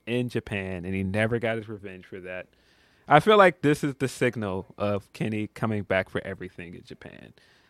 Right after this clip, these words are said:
Um, not just, uh, <laughs> not just, not just the Ospreay match, just everything about it. Um, I said on Twitter afterwards, just the timing of Jay White losing everything when Kenny is on his way back to Japan.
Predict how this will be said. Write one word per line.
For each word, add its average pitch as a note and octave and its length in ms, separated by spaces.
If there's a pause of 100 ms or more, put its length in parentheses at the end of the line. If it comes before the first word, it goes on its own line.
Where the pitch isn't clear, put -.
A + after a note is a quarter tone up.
(120)
Um, G2+ 480 (1300)
not C#3+ 260
just, D3+ 320
uh, B2+ 380 (560)
<laughs> - 500
not A3+ 260
just, G#3+ 340
not G#3 260
just F#3 200
the E3+ 60
Ospreay C3 420
match, F#2+ 320
just C#3+ 220
everything C3 460
about F#2+ 320
it. F#2+ 140 (240)
Um, A#2+ 360 (140)
I C3+ 100
said F#3 180
on E3+ 120
Twitter C3 420 (280)
afterwards, A#2+ 500
just D3+ 180
the D3 80
timing B2 500
of G#2+ 180
Jay A#2+ 220
White A2+ 320
losing A#2 380
everything G#2 640
when A2+ 240
Kenny A2 300
is - 400
on G#2+ 160
his G#2 160
way F#2+ 140
back F2+ 240
to G2 80
Japan. - 540